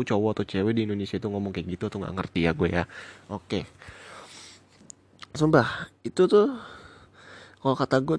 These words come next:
tuh itu letak kesalahan di cowok ya. Letak kesalahannya ada di situ. Dan gue juga meletakkan wanita. Mengapa? Atau wanita atau cewek ya. Kenapa ya cewek netizen? Kenapa?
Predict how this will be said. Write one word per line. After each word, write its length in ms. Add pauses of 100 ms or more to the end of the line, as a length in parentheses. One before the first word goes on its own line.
tuh 40
itu 240
letak 240
kesalahan 320
di 80
cowok 320
ya. 160 (340)
Letak 220
kesalahannya 480
ada 80
di 80
situ. 400 (580)
Dan 160
gue 100
juga 160
meletakkan 380
wanita. 480 (240)
Mengapa? 480 (500)
Atau 220
wanita 260
atau 60
cewek 360 (120)
ya. 20 (460)
Kenapa 400
ya 80
cewek 320
netizen? 560
Kenapa? 400